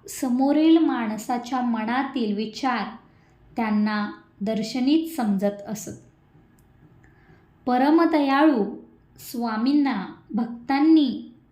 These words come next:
हाक मारली की तितक्याच तत्परतेने आपल्या परमभक्तीसाठी धावून त्यांची संकटातून ते सुटका करीत.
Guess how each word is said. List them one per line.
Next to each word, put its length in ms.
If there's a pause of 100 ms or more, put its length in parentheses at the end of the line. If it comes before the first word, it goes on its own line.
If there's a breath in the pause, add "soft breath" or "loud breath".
(380)
हाक 360
मारली 720 (540 loud breath)
की 360 (140)
तितक्याच 680
तत्परतेने 1080 (400)
आपल्या 360
परमभक्तीसाठी 1400 (1900)
धावून 600
त्यांची 760
संकटातून 880
ते 300
सुटका 480
करीत. 500